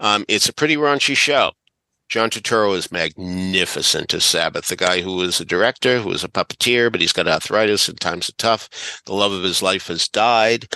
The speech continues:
Um, he's very upset about it, and, um, he's going to f-, find his happiness wherever he can find it. Um, but it's pretty ugly stuff, and, uh, all things considered, uh, you have to see it for him.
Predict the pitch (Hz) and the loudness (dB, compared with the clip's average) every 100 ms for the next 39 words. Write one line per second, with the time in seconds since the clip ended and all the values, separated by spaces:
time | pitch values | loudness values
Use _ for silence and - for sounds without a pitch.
0 | - - - 95 92 92 104 101 87 95 | -10 -14 -6 -2 0 -2 -2 -2 -2 0
1 | 90 87 - 117 107 107 104 101 - - | 0 2 2 2 2 2 2 0 -2 -2
2 | 95 90 92 87 87 87 87 87 92 82 | 0 0 -4 -4 0 0 0 -2 -8 -4
3 | 95 90 - 90 80 - - - 120 - | 0 0 0 -2 -4 -12 -20 -12 -10 -2
4 | 98 92 90 - 95 90 92 - 87 82 | 0 0 0 2 0 0 0 0 0 -2
5 | 85 87 82 104 104 90 85 - - - | -4 -6 -2 0 2 0 -2 -4 -12 -12
6 | - - 110 113 107 110 107 - 151 139 | -12 -4 0 2 2 0 0 0 0 2
7 | 131 131 104 - - 107 80 - - 101 | 2 0 0 2 2 2 0 -8 -4 -2
8 | 95 98 92 95 90 - 104 110 - 110 | 0 -2 0 2 2 0 0 0 0 0
9 | - 101 92 - 107 90 76 - - - | 0 0 0 2 2 0 -4 -6 -12 -12
10 | - _ - 98 95 98 107 101 117 - | -12 _ -6 -2 -2 -2 0 0 0 0
11 | 107 - 101 85 87 85 92 78 | 0 2 2 0 -2 0 0 0